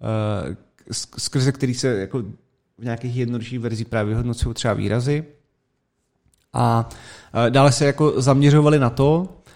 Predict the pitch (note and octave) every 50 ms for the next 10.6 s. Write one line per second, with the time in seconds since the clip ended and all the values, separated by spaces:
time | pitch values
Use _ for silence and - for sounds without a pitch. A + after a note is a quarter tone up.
0 | _ _ _ _ _ _ - - B2 C3 C3 B2+ B2+ B2+ B2+ B2 A#2+ - - A#2+
1 | B2+ C3+ C3+ C3 C3 C3 B2+ B2+ B2+ - - - _ _ _ _ _ _ _ _
2 | _ _ _ _ _ _ _ _ _ _ _ _ _ _ _ _ _ _ _ B2+
3 | C#3 C3+ - - - C3+ C3+ C3+ B2 - - - A2+ - - - - - - C#3
4 | C3+ - - - B2+ - - C3+ B2+ B2 B2+ - B2 C3 D3 E3 F#3+ F#3+ - -
5 | - - B2 A#2 - C3 A#2+ A#2+ A#2 A2+ - - - - - G2+ G#2+ G2 F2+ -
6 | F#2+ A#2 B2+ B2 B2+ - - C3+ B2+ A#2+ - G2+ B2 A#2+ - C3+ B2+ - B2 B2+
7 | F#2 D#2 A#2 A#2 B2 A#2+ - G2+ A2 A#2+ - - B2 A#2+ A#2 A#2 A#2+ A#2+ A#2+ A#2+
8 | A#2+ A#2+ A#2+ A#2+ A#2 A2+ - - C3+ A#2 A#2+ A#2 A2+ A2 G#2+ G#2+ G#2+ G#2+ - -
9 | - - A#2+ B2 A#2+ A#2+ A2+ - - A#2+ - - A2 A2+ A2+ A#2 - F2 G2+ A#2+
10 | A#2+ A2 A2+ A#2 A#2 A#2 A#2 A2+ A2+ A2 A#2